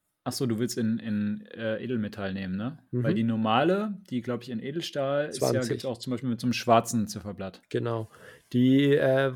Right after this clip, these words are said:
Speaker 2: äh, mhm, ich glaub, die, die weißgoldene gibt's auch mit so einem grauen Ziffernblatt, aber die, äh, rotgoldene leider nicht.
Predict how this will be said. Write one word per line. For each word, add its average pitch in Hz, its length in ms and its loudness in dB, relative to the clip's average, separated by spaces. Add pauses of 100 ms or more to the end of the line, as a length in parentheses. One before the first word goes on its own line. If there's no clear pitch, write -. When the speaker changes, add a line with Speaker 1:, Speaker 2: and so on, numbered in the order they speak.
(140)
Speaker 2:
äh, 135 300 2
mhm, 147 840 -2
ich 117 160 -6
glaub, 127 240 -4
die, 117 360 -2 (800)
die 117 140 2
weißgoldene 147 640 8
gibt's 131 240 -8
auch 127 160 4
mit 135 140 0
so 123 80 -2
einem 117 60 2
grauen 123 340 2
Ziffernblatt, 165 720 -6 (100)
aber 123 380 2
die, 123 480 -2
äh, 131 200 -2
rotgoldene 117 640 2
leider 104 320 -2
nicht. 104 380 -10